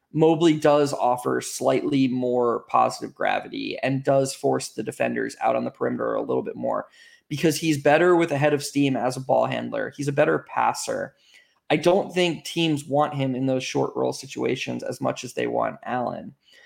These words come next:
So look, I'm not saying he's a finished product. I'm not saying that he doesn't have growth area. I just think that relative to Allen, it's not a neutral thing. He does offer a little bit more gravity. I think the only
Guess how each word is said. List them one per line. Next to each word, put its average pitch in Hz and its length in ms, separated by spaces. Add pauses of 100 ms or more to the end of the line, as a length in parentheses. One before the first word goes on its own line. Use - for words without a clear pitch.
(160)
So 170 200
look, 151 180
I'm 123 120
not 165 160
saying 156 360
he's 139 420 (100)
a 135 80
finished 139 320
product. 185 400
I'm 131 100
not 139 160
saying 143 260
that 127 120
he 143 80
doesn't 139 260
have 139 360 (400)
growth 147 260
area. 123 480 (420)
I 143 120
just 147 340
think 151 280
that 127 260 (100)
relative 151 480
to - 120
Allen, 123 460
it's - 220
not 135 320
a 131 40
neutral 139 420
thing. - 340
He 143 60
does 143 240
offer 127 280
a 131 60
little 127 180
bit - 120
more - 160
gravity. - 500
I - 80
think 156 240
the 139 180
only 156 640